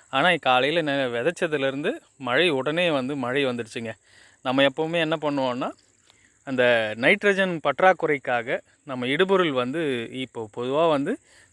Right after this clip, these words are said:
இப்போ ஒரு விவசாயி இயற்கை விவசாயத்துக்குள்ள போயிட்டாருன்னா அவர் தற்சார்பாவும் இருக்கணும். உண்மையை உரைக்க சொல்ற மாதிரியும் இருக்கணுங்க. ஏன்னா பெரும்பாலான எண்ணங்கள் எப்படி இருக்குன்னா, ரசாயன விவசாயிகள் வந்து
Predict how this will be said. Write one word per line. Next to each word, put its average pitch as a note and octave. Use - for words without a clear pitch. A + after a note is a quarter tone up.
இப்போ B2+
ஒரு B2
விவசாயி D#3+
இயற்கை D#3
விவசாயத்துக்குள்ள C#3+
போயிட்டாருன்னா C#3+
அவர் C#3+
தற்சார்பாவும் D3+
இருக்கணும். C#3+
உண்மையை G3+
உரைக்க D#3+
சொல்ற E3
மாதிரியும் D#3+
இருக்கணுங்க. A2+
ஏன்னா D3
பெரும்பாலான E3
எண்ணங்கள் D#3
எப்படி D3
இருக்குன்னா, D3
ரசாயன E3+
விவசாயிகள் D3
வந்து C3